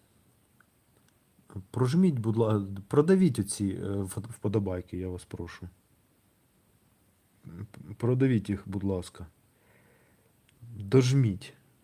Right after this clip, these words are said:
як кажуть. Так, ось питання. <clears throat>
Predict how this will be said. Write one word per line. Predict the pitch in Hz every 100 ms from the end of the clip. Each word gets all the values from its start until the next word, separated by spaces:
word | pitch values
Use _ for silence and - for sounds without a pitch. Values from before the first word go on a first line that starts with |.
| _ _
як | 98 90 -
кажуть. | - 87 85 92 - _ _ _ _ - - - - - - - - - _ _ _ _ _ _ _ _ _ _ _ _ _ _ _ _ _ _ _ _ _ _ -
Так, | 117 98
ось | 139 165
питання. | - - 127 95 90 - - -
<clears throat> | -